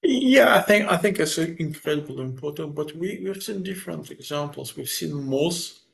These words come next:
for example, Rand Fishkin. Everyone remember that, because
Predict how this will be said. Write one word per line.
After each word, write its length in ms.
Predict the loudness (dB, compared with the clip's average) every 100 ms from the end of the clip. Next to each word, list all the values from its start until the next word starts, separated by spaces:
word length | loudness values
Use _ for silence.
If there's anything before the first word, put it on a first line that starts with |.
| _
for 160 | -10 -8
example, 500 | -6 -6 -8 -6 -6
Rand 220 | -6 -8
Fishkin. 520 | -8 -8 -8 -6 -8
Everyone 600 | -6 -6 -4 -4 -4 -6 -10 -16 -8 0
remember 540 | 0 0 -4 -6 -6
that, 260 | -2 -2 -4 -14 -12
because 480 | -8 -2 0 0 -4